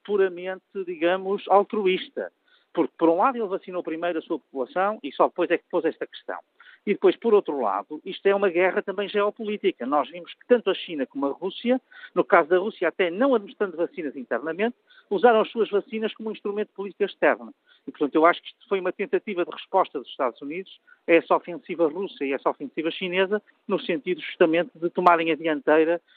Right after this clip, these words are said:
em termos de prestígio e de influência junto dos Estados em desenvolvimento. Ora, aí a Europa deve fazer aquilo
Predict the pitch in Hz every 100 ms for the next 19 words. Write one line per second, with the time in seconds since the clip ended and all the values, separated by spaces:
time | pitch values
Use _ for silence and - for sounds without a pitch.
0 | - 180 156 190 170 143 - - - -
1 | 202 165 151 139 156 160 170 - 170 -
2 | _ - 156 165 - - 160 139 160 151
3 | 156 156 117 101 - 170 160 185 196 185
4 | 170 175 185 180 170 175 175 170 - 190
5 | 185